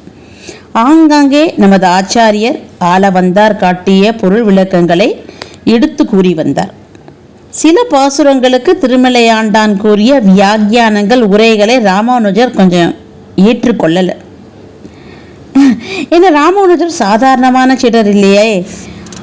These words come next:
ஆ, இவர் ஒரு மாமேதை அப்படின்ற புரிய காலமும் நம்ம இவருக்கு வந்திருக்கு. இவரோட ஆச்சாரியன் பேர் என்ன பார்த்தோம், அந்த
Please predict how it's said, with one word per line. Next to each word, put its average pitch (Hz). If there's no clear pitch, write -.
ஆ, 147
இவர் 254
ஒரு 269
மாமேதை 226
அப்படின்ற 208
புரிய 240
காலமும் 214
நம்ம 160
இவருக்கு 180
வந்திருக்கு. 165
இவரோட 160
ஆச்சாரியன் 180
பேர் 185
என்ன 185
பார்த்தோம், 202
அந்த 160